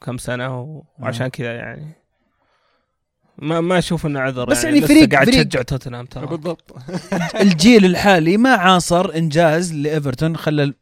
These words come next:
Speaker 2: أو، أو فترة ذهبية للفريق خلت الشخص يتعلق فيه. يعني، أنا قابلت ناس يشجعون فالنسيا، ناس يشجعون لاتسيو، لأنهم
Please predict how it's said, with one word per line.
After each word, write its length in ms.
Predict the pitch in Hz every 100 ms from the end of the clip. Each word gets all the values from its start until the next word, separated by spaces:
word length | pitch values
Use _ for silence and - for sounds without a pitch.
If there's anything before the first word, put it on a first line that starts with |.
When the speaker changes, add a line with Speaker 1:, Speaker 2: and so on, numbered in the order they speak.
| -
Speaker 2:
أو، 280 | 139 135 -
أو 220 | 151 151
فترة 540 | 139 180 180 156 139 135
ذهبية 540 | 139 151 147 170 147
للفريق 460 | 127 127 131 131 156
خلت 420 | - 151 143 - - _ _ _
الشخص 360 | 123 - 165 -
يتعلق 460 | 131 - 131 113 -
فيه. 160 | 117
يعني، 160 | 117 165
أنا 120 | 175
قابلت 360 | 170 170 180 165
ناس 160 | 156
يشجعون 340 | 143 139 160 156 _ _ _ _ 131
فالنسيا، 420 | 151 160 139 107
ناس 140 | 110 -
يشجعون 200 | 135 143
لاتسيو، 520 | 165 143 - 104 87
لأنهم 500 | 127 151 156 156